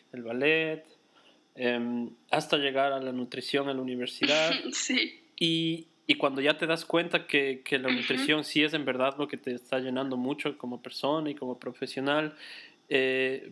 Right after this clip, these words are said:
Speaker 1: pero me imagino que al salir de la universidad te enfrentaste, "¿Y ahora dónde trabajo, no?". Y fue la parte que te decía que me dejó
Speaker 2: Ujú.
Speaker 1: pensando de lo que me dijiste,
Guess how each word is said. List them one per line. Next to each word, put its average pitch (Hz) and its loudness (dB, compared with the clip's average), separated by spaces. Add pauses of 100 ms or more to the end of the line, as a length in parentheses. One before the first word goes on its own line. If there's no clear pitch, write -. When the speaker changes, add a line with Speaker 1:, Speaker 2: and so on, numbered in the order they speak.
Speaker 1:
pero 160 4
me 170 0
imagino 160 0
que 156 4
al 135 2
salir 147 0
de 151 0
la 143 0
universidad 135 0
te 156 0
enfrentaste, 139 0 (380)
"¿Y 120 0
ahora 139 2 (100)
dónde 127 -4
trabajo, 131 0
no?". 143 -4
Y 123 -4
fue 135 0
la 139 0
parte 143 2
que - -6
te 127 -4
decía 135 0
que 143 -4
me 127 -4
dejó 127 0
Speaker 2:
Ujú. - 4
Speaker 1:
pensando 139 2
de 131 0
lo 127 -4
que 135 -6
me 127 -2
dijiste, 143 0